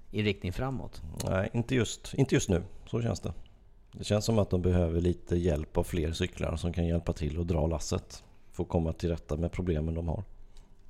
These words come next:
Speaker 1: Eh,
Speaker 2: Men kan
Speaker 1: var
Speaker 2: detta
Speaker 1: du ute
Speaker 2: innebära,
Speaker 1: efter, eh,
Speaker 2: ja,
Speaker 1: var du ute efter något förslag på
Speaker 2: <laughs>
Speaker 1: team
Speaker 2: kan,
Speaker 1: som
Speaker 2: kan
Speaker 1: kan
Speaker 2: detta
Speaker 1: driva?
Speaker 2: innebära någonting, eh,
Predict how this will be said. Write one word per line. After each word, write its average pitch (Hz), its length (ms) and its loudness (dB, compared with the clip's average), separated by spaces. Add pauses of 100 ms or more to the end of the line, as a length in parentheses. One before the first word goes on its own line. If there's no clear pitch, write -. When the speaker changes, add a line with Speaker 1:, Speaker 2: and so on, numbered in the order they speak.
(1900)
Speaker 1:
Eh, 101 220 2
Speaker 2:
Men 104 100 10
kan 117 140 12
Speaker 1:
var 120 80 12
Speaker 2:
detta - 0 -
Speaker 1:
du 131 60 12
ute 110 80 12 (160)
Speaker 2:
innebära, 117 200 12
Speaker 1:
efter, 117 320 12
eh, 117 60 6
Speaker 2:
ja, 113 320 10
Speaker 1:
var 127 140 10
du 131 100 10
ute 127 160 8
efter 117 160 8
något 123 100 8
förslag 127 420 10
på 104 240 8
Speaker 2:
<laughs> - 60 -2
Speaker 1:
team 131 120 6
Speaker 2:
kan, 104 80 10
Speaker 1:
som - 0 -
Speaker 2:
kan 98 80 4
Speaker 1:
kan 113 120 12
Speaker 2:
detta 113 120 12
Speaker 1:
driva? 113 240 10
Speaker 2:
innebära 104 360 10
någonting, 95 560 6
eh, 90 280 6